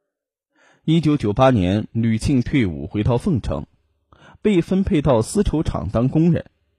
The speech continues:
他本以为夫妻团聚，可以享受天伦之乐，哪知争吵成为了家常便饭。不久有风言风语，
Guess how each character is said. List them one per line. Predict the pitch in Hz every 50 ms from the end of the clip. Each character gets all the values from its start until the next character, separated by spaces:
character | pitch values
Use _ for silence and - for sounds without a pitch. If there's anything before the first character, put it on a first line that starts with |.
| _ _ _ _ _ _ _ _ _ _ - -
他 | - 220 233
本 | - - 156 190 240
以 | 185 98
为 | 80 82 104 127
夫 | - - 185 202
妻 | - - 208
团 | - - 101 92 117
聚， | 143 - 214 269 240 - _ _ _ _ _ _
可 | - - 147
以 | 135 127 117 120
享 | - - 104 82 85
受 | - 113 98 - - _
天 | - - 139 127 123
伦 | 107 87 87 87
之 | - 113
乐， | 113 120 - - _ _ _ _ _ _ _ _ _ _ _ _ _ - - - -
哪 | 117 110 110
知 | - 135 135
争 | - 208 214 226
吵 | 214 - - 73 62 - - - - -
成 | - - 131 104 98
为 | 98 90 85
了 | 85 80 - - _ _
家 | - - 127 110 98 92
常 | - - - -
便 | 80 - 92 85 92
饭。 | - 110 101 - _ _ _ _ _ _ _ _ _ _ _ _ _ _ _ _ _ _ _ _ _ _ _ _ _ _ _ - - _ _ _ _
不 | - 147 131
久 | - 110 110 113 120 120
有 | 117 101 95 98
风 | - 131 131
言 | 131 123 113 113
风 | - 131 131 135
语， | 127 92 80 65 64 - -